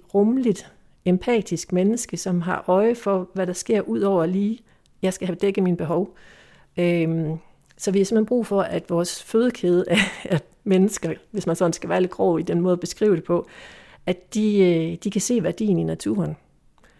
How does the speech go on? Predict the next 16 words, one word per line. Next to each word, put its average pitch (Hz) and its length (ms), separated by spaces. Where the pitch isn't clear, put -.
Og - 140
det, 208 420
øh, 160 80
det 214 100
haster. - 340
Fordi 190 460
nu 226 180
har 220 200
jeg 202 100
jo 196 80
så 185 260
den 185 140
glæde 190 340
at 185 80
kunne, 160 340
øh, - 160